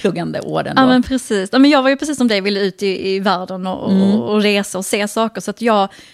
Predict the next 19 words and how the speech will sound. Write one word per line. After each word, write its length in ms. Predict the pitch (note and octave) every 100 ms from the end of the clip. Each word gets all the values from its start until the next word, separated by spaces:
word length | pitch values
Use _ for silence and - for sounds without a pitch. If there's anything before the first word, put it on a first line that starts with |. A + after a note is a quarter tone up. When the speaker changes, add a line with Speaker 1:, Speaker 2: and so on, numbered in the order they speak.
| _
Speaker 2:
tog 280 | - B3 G3+
ju 240 | F#3+ F#3+ -
en, 360 | G3 F#3 F#3 F#3
ehm, 400 | G3 - G3 - - - -
ett 100 | -
sabbatsår. 720 | A3 G#3+ - - - - F#3+ - -
Och 120 | G#3+
då 80 | G#3
var 180 | G3+ G#3+
jag 180 | G3+ F#3+ G3+
i 300 | F#3+ F#3 F#3
Madrid 760 | G3+ F#3+ F#3+ - C4+ C4 B3 C#4 C4+ _ _ _ _ _
på 160 | - G3+
Svenska 380 | - G#3 -
Handelskammaren 960 | G3+ G#3+ G3+ F#3 - F#3+ - G3+ C4 D#4+
som 280 | - F#3+ F#3
Speaker 1:
Mm. 180 | A#3 G#3+
Speaker 2:
marketing 640 | G3 F3+ D#3 C#3+ C#3 C3+ F#3+
assistant. 840 | - F#3+ - A3+ E4+ - -